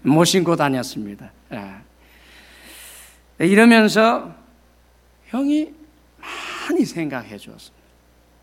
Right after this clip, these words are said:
갤럭시 탭 이 처음 나왔을 때, "아, 이런 데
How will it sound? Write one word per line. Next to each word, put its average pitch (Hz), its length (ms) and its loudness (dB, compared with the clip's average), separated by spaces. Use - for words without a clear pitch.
갤럭시 185 480 2
탭 160 540 -4
이 139 120 -6
처음 160 300 -4
나왔을 120 400 -6
때, 143 260 -12
"아, 135 280 -8
이런 170 280 -2
데 151 380 -8